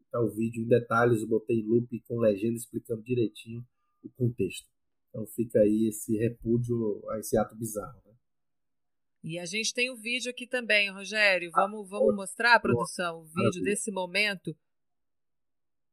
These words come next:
Speaker 2: Olha lá, arrancou o microfone e jogou no chão. Repetindo agora, pra quem tá pela rádio, mostra o vídeo: Macri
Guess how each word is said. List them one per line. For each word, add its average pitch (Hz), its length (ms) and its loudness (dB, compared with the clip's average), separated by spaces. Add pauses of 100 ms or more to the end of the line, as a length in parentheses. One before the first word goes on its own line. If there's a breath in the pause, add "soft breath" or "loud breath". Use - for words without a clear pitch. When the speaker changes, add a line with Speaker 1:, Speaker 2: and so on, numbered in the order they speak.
(340)
Speaker 2:
Olha 156 280 -14
lá, 131 260 -18 (220)
arrancou 160 560 -14
o - 20 -12
microfone 180 960 -14 (800)
e 175 60 -16
jogou 165 320 -20
no 165 120 -20
chão. 139 440 -20 (800)
Repetindo 160 560 -14
agora, 156 580 -10
pra 180 140 -18
quem 170 180 -18
tá 170 160 -8
pela 175 280 -6
rádio, 165 400 -2
mostra 175 360 -12
o 165 40 -20
vídeo: 170 420 -18
Macri 175 380 -6